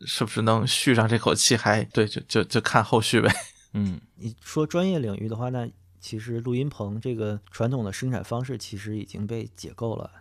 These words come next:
Speaker 3: 你看我们现在的卡多小，对吧？然后都是
Speaker 1: 哎，那
Speaker 3: 那个卧室录音棚做出来的
Speaker 1: 如果
Speaker 3: 声音。
Speaker 1: 真的说那什么之后，是不是反而耳机这个反而会更受欢迎，或者说作为可能监听设备当中更重要的一环了？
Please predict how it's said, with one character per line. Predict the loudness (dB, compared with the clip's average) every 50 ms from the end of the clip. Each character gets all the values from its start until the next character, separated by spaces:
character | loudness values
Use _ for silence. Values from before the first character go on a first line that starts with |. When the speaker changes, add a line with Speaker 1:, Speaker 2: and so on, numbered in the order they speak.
| _ _ _ -20 -12
Speaker 3:
你 | -12 -8
看 | -4 -2 -2 -2
我 | -2
们 | -2 -4
现 | -4 -2 -2
在 | 0 0 -2
的 | -2
卡 | -4 -6 -8 -10 -10 -10 -6
多 | -4 -2 -2
小， | -2 -2 -4 -6 -8 -12 -14 -8
对 | -8 -8
吧？ | -8 -8 -14 -16 _ _ _ -20 -20 -20 _
然 | -4 -2 0
后 | 0 0 0
都 | 2 2 2 4
是 | 4 2 2
Speaker 1:
哎， | 2 0 -4 -6 -10 -12 -14 _ _
那 | -8 -6 -4
Speaker 3:
那 | -4 -2
个 | -4 -4
卧 | 0 4 4 4
室 | 4 2 -2 -2 -2
录 | -2 -4 -6
音 | -4 -6 -6
棚 | -8 -8 -10 -10 -10 -14 -18 -20 -10
做 | -4 -4 -4
出 | -4 -4
来 | -4
的 | 0 0
Speaker 1:
如 | 2 4
果 | 6 4
Speaker 3:
声 | 4 4 -2 -6 -6 -6 -6
音。 | -8 -12 -16 _ _ _ _ _ _
Speaker 1:
真 | 2 6 6 8
的 | 8 8 6
说 | 6 4 4 4 6 6
那 | 6 4
什 | 4 2 2
么 | 2 2 2
之 | 4 2 4
后， | 6 6 4 4
是 | 4 0 0
不 | 4
是 | 4 2
反 | 2 2 2 2
而 | 4 4 4 4
耳 | 2 2 2 2
机 | 0 4 4 6
这 | 6 6
个 | 4 4
反 | 2 2 0 2
而 | 2 4
会 | 4 4 4
更 | 6 6 6 6 6 2 0 -4 -10
受 | -12 -12 -8 0 2 4 4
欢 | 4 4 4 4 4
迎， | 2 0
或 | 0 2 2
者 | 2
说 | 2 4 6 6 6 6
作 | 4 2 2 2 4 6
为 | 6 6 6 6 4 0 -2
可 | -2 -2 2
能 | 2 4 2 2 0
监 | 2 2 2 4
听 | 4 2 2
设 | 4 4 4 4
备 | 4 4
当 | 4 4 4
中 | 4 2
更 | 4 4 4 6
重 | 6 8 8
要 | 8 6 4
的 | 4
一 | 4 4 4
环 | 4 2 0 0 0
了？ | -6 -6 -8 -8